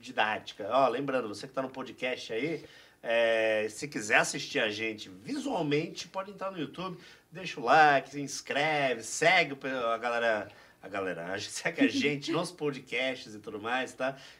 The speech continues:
Que fica mais fácil. Ó, lembrando o seguinte, ah, eu tenho uma, eu tenho uma dúvida nisso que você falou. Dentro disso eu tenho uma outra pergunta, então, que é a seguinte, por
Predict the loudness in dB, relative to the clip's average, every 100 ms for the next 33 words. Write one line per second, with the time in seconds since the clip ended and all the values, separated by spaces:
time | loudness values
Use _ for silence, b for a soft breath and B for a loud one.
0 | B -14 -10 -6 -2 -2 0 0 0 -4
1 | B B B _ 2 2 0 _ -4 0
2 | 0 2 2 0 -4 -10 -6 -6 -6 -8
3 | -10 B B B 0 4 4 6 4 4
4 | 2 2 0 0 0 -4 -2 -4 -4 -6
5 | -6 -8 -8 -4 -4 -6 -14 _ _ -16
6 | -12 -10 -10 -12 -16 -14 -12 -10 -8 -6
7 | -4 -4 -6 b b 0 0 -4 -6 -6
8 | -4 4 6 6 4 -2 -2 0 -2 -4
9 | -6 -2 -2 -4 -10 -10 -10 -10 -12 -14
10 | -14 -14